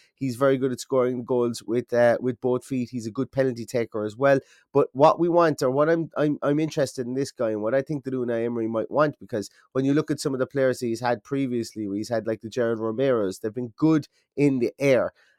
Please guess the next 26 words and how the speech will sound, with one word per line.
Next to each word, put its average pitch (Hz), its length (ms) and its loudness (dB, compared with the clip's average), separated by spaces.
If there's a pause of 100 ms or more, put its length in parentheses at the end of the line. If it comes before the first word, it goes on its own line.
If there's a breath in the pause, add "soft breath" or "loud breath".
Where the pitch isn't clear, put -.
And 139 100 4
we 160 140 2
don't 185 220 6
really 151 160 4
have 135 100 2
a 123 40 -2
striker 156 400 0
that's 117 180 -4
really 123 240 -2
good 123 240 2
in 113 140 -2
the 120 100 0
air. 107 120 0
Yes, 156 380 0 (440)
Ollie 117 200 0
Watkins 107 440 -6
can 107 140 -10
hold 101 220 -4
the 98 40 -6
ball 101 300 0
up 95 100 -4
from 101 180 -14
time 101 260 -6
to 87 80 -14
time, 175 420 4
and, 147 140 2